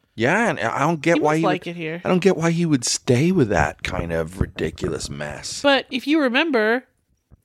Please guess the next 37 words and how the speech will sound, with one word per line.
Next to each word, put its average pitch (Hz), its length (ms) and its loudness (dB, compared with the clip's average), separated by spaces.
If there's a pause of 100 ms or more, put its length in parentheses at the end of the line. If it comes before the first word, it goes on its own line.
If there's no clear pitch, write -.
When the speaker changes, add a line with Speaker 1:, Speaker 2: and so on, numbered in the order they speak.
Speaker 2:
the 208 220 -10
first - 360 2
time 233 200 2
it 190 140 0
really 208 200 0
majorly 190 520 0
rained, 180 500 -4
like, 185 140 -12
two - 180 -6
years 214 260 0
ago, 311 380 4 (500)
his 247 200 2
apartment 202 460 0 (120)
flooded. 180 1040 -2 (320)
Flooded. - 800 -6 (520)
And 220 80 -4
we 233 60 2
were 240 60 0
talking 247 240 4
Speaker 1:
Yeah. 175 80 2
Speaker 2:
to 247 40 2
him 233 140 0
outside. 220 440 4
There 185 100 -2
was, 190 100 -2
like, 196 120 -2
three 233 260 0
inches 208 180 -4
of 190 100 -4
water 202 300 4
in 170 80 -4
his 170 100 -4
Speaker 1:
Yeah. 98 280 4
Speaker 2:
living 87 80 0
room. 147 220 -8 (200)
Speaker 1:
Yeah. 90 360 0 (220)
Speaker 2:
Like, 202 440 2